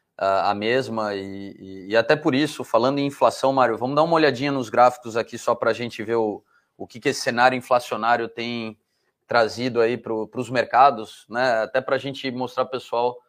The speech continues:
um pouco a reação aí de, de, de diferentes ativos com esse cenário de guerra, né, que a gente tá vivendo. Então, vamos lá, Mário, abre aí algumas coisas interessantes aí pra gente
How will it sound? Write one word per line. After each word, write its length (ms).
um 80
pouco 260
a 60
reação 480
aí 160
de, 300
de, 160
de 200
diferentes 460
ativos 640
com 380
esse 140
cenário 340
de 80
guerra, 380
né, 100
que 100
a 60
gente 100
tá 100
vivendo. 420
Então, 640
vamos 240
lá, 80
Mário, 180
abre 180
aí 120
algumas 320
coisas 260
interessantes 520
aí 100
pra 160
gente 480